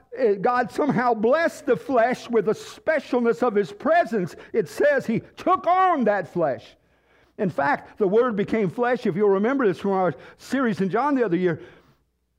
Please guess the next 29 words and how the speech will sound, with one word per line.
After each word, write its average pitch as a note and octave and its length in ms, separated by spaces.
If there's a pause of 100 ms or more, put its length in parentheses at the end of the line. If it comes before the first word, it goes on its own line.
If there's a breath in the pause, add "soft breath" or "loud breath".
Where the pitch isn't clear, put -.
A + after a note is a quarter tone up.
(540)
the E3+ 180
word A#3 640
dwelt C#4 480
among A#3+ 380
us G3 240 (240 loud breath)
is D#3 180
the G#3 100
same D#4 380
word A#3 240
used C#4+ 320
for A#3+ 140
the A3 100
Old C#4 220
Testament C#4 500
tabernacle. C4+ 800 (960)
He C4+ 180
tabernacled D#4+ 960
with F3+ 220
us. C3 380 (480 soft breath)
Not F4+ 240
with F4+ 220
us B3+ 220
in G#3+ 100
spirit, B3+ 460
not F4+ 240
with F4+ 220
us C#4 200
on A#3 140
a, E3 100